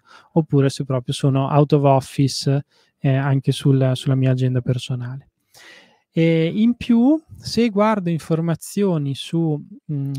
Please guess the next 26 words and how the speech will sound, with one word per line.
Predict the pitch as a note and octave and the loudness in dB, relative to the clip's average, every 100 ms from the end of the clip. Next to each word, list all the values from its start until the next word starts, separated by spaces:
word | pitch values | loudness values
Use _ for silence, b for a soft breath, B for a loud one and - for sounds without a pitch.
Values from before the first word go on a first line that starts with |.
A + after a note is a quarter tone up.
| C3 | -10
team | _ G#3+ F3+ C#3 C3 B2 _ _ | _ -2 0 -2 -6 -8 _ _
di, | D3+ C3+ D3 D3+ | -10 -4 -2 -2
di | C#3+ | -6
persone, | - C#3 - C#3 B2+ C#3 G#3+ | -4 -6 -4 -6 -4 -6 -6
no? | - C#3+ G#3+ | -4 -4 -4
Io | D#3 | -4
parto | C#3 E3 E3+ - | 0 0 -2 -4
da | D#3 | -4
una | D#3 | -2
persona, | E3 D3 - D3 C3 | -2 -4 -4 -4 -4
vedo | C#3 E3+ C#3 | -2 0 -2
qual | - | -2
è | C#3+ | -2
il | C#3 | -2
suo | - G3 | -4 -6
team, | - C3 C3 D#3 _ B B B B B | -4 -6 -4 -6 _ B B B B B
all'interno | C#3 D#3+ G#3+ F3 | -2 0 0 0
del | E3+ G#3+ _ | 0 -2 _
team | F3 F3 F#3 G#3+ B3 _ _ _ | -4 -4 -2 -4 -6 _ _ _
ho | G3 | 2
la | D#3+ | 2
possibilità | C3 D3+ - D3+ F#3+ - F#3+ | 0 -4 -4 -2 -2 0 0
di | F3 | 0
vedere, | D3 D3 D3 C#3 | -2 0 0 0
oltre | E3+ E3+ D3+ C#3 C3 | 2 0 0 -6 -6
a | C#3+ C3 C3 | -6 -8 -10